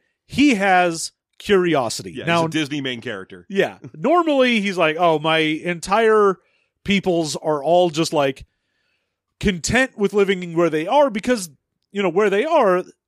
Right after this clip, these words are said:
Speaker 1: uh, is
Speaker 2: The Star
Speaker 1: the
Speaker 2: Cave.
Speaker 1: Thon Boca.
Speaker 2: The Thon Boca, which is basically just a big nebula thing.
Speaker 1: Yeah,
Speaker 2: Kinda.
Speaker 1: and, I mean, we find that out later, but he's
Speaker 2: Yeah.
Speaker 1: like, "Ah, yes, in the place where we live, the Thon Boca, uh,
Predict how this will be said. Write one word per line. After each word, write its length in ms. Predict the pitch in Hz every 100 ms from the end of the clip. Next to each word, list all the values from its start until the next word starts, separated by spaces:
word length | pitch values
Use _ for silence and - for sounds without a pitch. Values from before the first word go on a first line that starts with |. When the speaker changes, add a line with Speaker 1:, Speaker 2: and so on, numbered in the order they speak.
| _ -
Speaker 1:
uh, 440 | 143 139 135 135 -
is 680 | 165 160 160 151 139 - -
Speaker 2:
The 60 | 135
Star 160 | - 202
Speaker 1:
the 60 |
Speaker 2:
Cave. 60 | 208
Speaker 1:
Thon 200 | 294 233
Boca. 300 | 165 143 117
Speaker 2:
The 60 | 117
Thon 220 | 147 147
Boca, 280 | 170 196 101
which 180 | 101 123
is 80 | 113
basically 360 | 131 120 127
just 200 | 110 120
a 40 | 110
big 440 | - 175 175 147 _ _ _ _ _ _ _
nebula 480 | 135 151 120 113 107
thing. 340 | - 107 85 78 _
Speaker 1:
Yeah, 260 | 202 156 101 -
Speaker 2:
Kinda. 280 | 190 185 170
Speaker 1:
and, 220 | 151 165 -
I 100 | 214
mean, 300 | 196 185 202
we 120 | 208 226
find 260 | 240 196
that 140 | 175 165
out 160 | 147
later, 300 | 151 151 131
but 100 | 143
he's 80 | 165
Speaker 2:
Yeah. 60 | 135
Speaker 1:
like, 160 | 160 165
"Ah, 200 | 185 160
yes, 340 | 139 117 110
in 220 | 160 170 156
the 160 | 165
place 340 | 156 214 247 -
where 120 | 226
we 140 | 190 190
live, 440 | 156 156 135 131
the 120 | 147
Thon 320 | - 175 175
Boca, 500 | 156 151 143 147 143 - _ _ _ _ _
uh, 440 | - 143 135 131